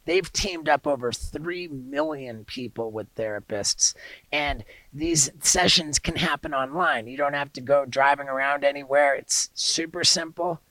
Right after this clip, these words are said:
super affordable. Plus, again, you get ten percent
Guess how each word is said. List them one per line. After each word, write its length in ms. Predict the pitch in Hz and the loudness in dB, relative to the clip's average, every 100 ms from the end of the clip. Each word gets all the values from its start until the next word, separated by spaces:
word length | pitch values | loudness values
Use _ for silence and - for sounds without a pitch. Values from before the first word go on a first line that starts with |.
| - | -6
super 580 | - - 143 123 143 | 0 0 -2 -2 0
affordable. 640 | 135 - 131 120 104 107 - - _ | 0 -2 -2 -2 -2 -6 -6 -20 _
Plus, 420 | - 139 127 - - - | 0 2 4 2 0 -6
again, 500 | 131 131 127 113 107 | -4 2 2 0 -6
you 120 | 127 | -10
get 300 | 127 120 - | -2 -2 0
ten 240 | 156 156 135 | 0 0 0
percent 460 | 139 - 127 120 | -2 0 -2 -6